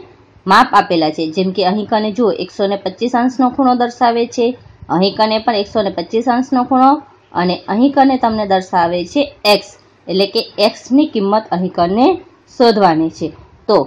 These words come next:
આકૃતિના આધારે આપણે જોઈએ તો અહીં કને બહિષ્કોણના માપ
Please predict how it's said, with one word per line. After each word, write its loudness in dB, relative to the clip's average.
આકૃતિના 2
આધારે 4
આપણે 2
જોઈએ 4
તો 6
અહીં 0
કને 6
બહિષ્કોણના 2
માપ 2